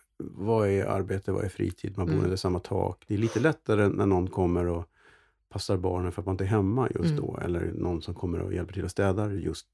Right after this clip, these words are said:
Speaker 1: då. Men
Speaker 2: Mm.
Speaker 1: någon som är i samma hushåll, då blir det
Speaker 2: Det blir så krystat.
Speaker 1: Ja, det
Speaker 2: Om man
Speaker 1: blir
Speaker 2: inte
Speaker 1: lite
Speaker 2: klickar
Speaker 1: Mm.
Speaker 2: direkt, då blir det
Speaker 1: Mm.
Speaker 2: jävligt jobbigt.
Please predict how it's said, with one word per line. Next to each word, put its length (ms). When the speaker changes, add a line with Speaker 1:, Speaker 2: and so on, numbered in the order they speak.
Speaker 1:
då. 300
Men 180
Speaker 2:
Mm. 200
Speaker 1:
någon 140
som 180
är 40
i 40
samma 220
hushåll, 500
då 60
blir 180
det 160
Speaker 2:
Det 60
blir 100
så 120
krystat. 540
Speaker 1:
Ja, 240
det 80
Speaker 2:
Om 80
man 100
Speaker 1:
blir 80
Speaker 2:
inte 120
Speaker 1:
lite 180
Speaker 2:
klickar 500
Speaker 1:
Mm. 220
Speaker 2:
direkt, 380
då 80
blir 180
det 100
Speaker 1:
Mm. 120
Speaker 2:
jävligt 460
jobbigt. 420